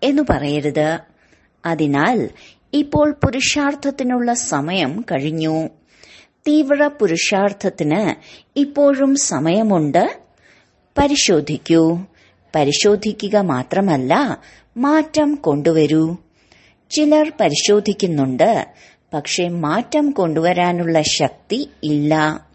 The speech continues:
പരിശോധനയും മാറ്റവും ഒരുമിച്ച് നടക്കണം. കാരണം നിങ്ങളുടെ സ്വമാനം അഥവാ നിങ്ങളുടെ മഹിമ എന്താണ്? ടൈറ്റിൽ എന്താണ്?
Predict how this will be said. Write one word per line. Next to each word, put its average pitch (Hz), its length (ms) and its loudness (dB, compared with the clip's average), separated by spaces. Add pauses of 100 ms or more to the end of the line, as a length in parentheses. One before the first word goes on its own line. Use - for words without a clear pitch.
(640)
പരിശോധനയും 262 1000 2 (100)
മാറ്റവും 170 720 0 (340)
ഒരുമിച്ച് 277 520 2
നടക്കണം. 156 800 0 (540)
കാരണം 160 560 2 (400)
നിങ്ങളുടെ 285 560 4
സ്വമാനം 190 880 0 (360)
അഥവാ 185 480 0 (140)
നിങ്ങളുടെ 220 520 2
മഹിമ 190 640 0 (240)
എന്താണ്? 147 720 -2 (640)
ടൈറ്റിൽ 285 440 0
എന്താണ്? 147 720 0